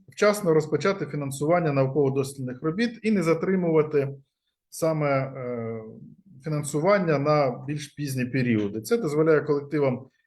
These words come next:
починати роботу ще на початку року і не втрачати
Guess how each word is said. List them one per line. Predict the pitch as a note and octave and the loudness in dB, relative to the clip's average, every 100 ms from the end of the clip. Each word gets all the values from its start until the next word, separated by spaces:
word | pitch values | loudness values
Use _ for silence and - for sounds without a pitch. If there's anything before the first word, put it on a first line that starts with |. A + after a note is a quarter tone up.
| _ | _
починати | - C#3 D#3 C#3 C#3+ | -10 -4 -2 0 0
роботу | C#3+ C#3 C3 B2+ | 0 -2 -6 -8
ще | - | -6
на | B2 | -4
початку | B2 D3+ E3 - A3+ | -2 0 0 0 0
року | B3+ B3+ A3 G3+ - _ _ | 0 0 -2 -4 -6 _ _
і | A#3+ | -2
не | G3 | 0
втрачати | D#3+ - C#3 G3 G3 G3 D3+ D3 | 0 -2 0 2 2 2 0 0